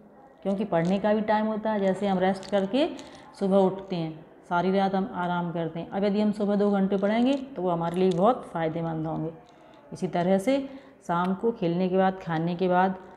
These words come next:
इसके बाद खेलें, वो, वो पढ़ें। इसलिए, और चौबीस घंटे पढ़ते भी नहीं रहना चाहिए।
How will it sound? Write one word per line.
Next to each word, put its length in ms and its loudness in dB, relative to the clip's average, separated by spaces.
इसके 200 -6
बाद 220 -2
खेलें, 460 0
वो, 180 -4
वो 120 2
पढ़ें। 360 2
इसलिए, 420 0
और 420 -4
चौबीस 220 4
घंटे 220 0
पढ़ते 360 2
भी 80 4
नहीं 140 4
रहना 280 2
चाहिए। 420 -2